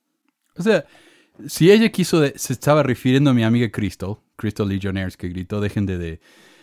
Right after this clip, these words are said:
eh, defender o proteger a los depredadores sexuales en la conferencia", porque eso es lo que dice, "al travesti con el que hablaste en la conferencia". Y yo le dije, "No puedo creer que haya hablado así de mi amiga Crystal". "¿Quién es Crystal?".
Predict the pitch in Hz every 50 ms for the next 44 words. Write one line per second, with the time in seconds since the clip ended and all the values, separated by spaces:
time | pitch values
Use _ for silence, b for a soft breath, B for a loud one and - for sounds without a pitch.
0 | b b - 107 98 92 87 82 80 78 80 - _ _ _ _ - 101 104 -
1 | - 104 95 92 92 107 113 120 113 104 - - 95 - 95 92 87 - 110 113
2 | 107 98 92 85 - 92 92 95 104 107 - 104 92 - - 113 107 104 95 87
3 | - - 85 - - 92 107 127 120 120 92 98 98 127 117 123 113 101 104 104
4 | 131 160 139 - 104 92 - 101 98 101 117 135 127 - 131 - 117 107 95 -
5 | - 98 101 113 113 - 123 110 101 - 101 90 - 95 90 85 85 82 - -
6 | _ b b b b b b b b b b b b b 123 120 139 147 151 160
7 | 208 254 208 - - 104 95 107 117 - 139 135 127 - - 110 120 127 - 123
8 | 113 113 110 104 98 104 104 101 98 95 - 110 104 101 98 95 92 95 101 101
9 | 92 - - 170 156 - 110 101 101 101 - - 151 143 135 127 - - 127 117
10 | - - 104 90